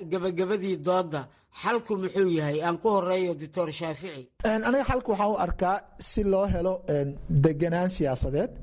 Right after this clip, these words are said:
Speaker 2: iyo isla shaqayn socon karto afarta sano soo socdo.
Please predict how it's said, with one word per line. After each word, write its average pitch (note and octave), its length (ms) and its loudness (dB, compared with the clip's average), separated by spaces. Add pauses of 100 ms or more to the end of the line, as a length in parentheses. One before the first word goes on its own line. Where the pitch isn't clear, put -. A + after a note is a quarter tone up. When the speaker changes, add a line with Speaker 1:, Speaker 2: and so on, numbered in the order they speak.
(100)
Speaker 2:
iyo C#3 540 2
isla C#3+ 240 0
shaqayn E3 640 2 (260)
socon E3 400 0
karto - 280 -2
afarta D3+ 340 -4
sano C3+ 200 -2
soo C#3+ 180 0
socdo. C3+ 340 0